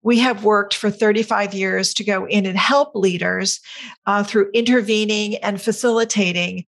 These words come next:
the development of high trust teams and businesses. And now I'm teaching leaders how to do this for yourself. And trust is so important because it's really like having your foot on the gas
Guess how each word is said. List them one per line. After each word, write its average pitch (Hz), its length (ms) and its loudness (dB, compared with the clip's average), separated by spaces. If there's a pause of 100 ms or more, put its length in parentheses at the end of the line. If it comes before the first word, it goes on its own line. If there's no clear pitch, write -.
the 208 80 2
development 208 760 0
of 185 120 -4
high 196 340 0
trust 190 420 -4
teams 226 560 -2 (140)
and 196 420 -2
businesses. 202 800 -2 (440)
And 208 140 0
now 214 500 0
I'm 202 200 -2
teaching 202 480 0
leaders 247 440 2
how 185 180 -2
to 196 100 -4
do 208 240 2
this 202 240 -2
for 202 160 -2
yourself. - 800 -2 (400)
And 247 120 -4
trust - 380 -2
is - 220 -10
so 285 240 0
important 190 640 -2
because 226 680 -2 (400)
it's 285 240 -2
really 311 260 0
like 202 280 -2
having 220 340 0
your 202 140 2
foot 262 340 -2
on 226 140 -2
the 226 80 2
gas 202 720 -2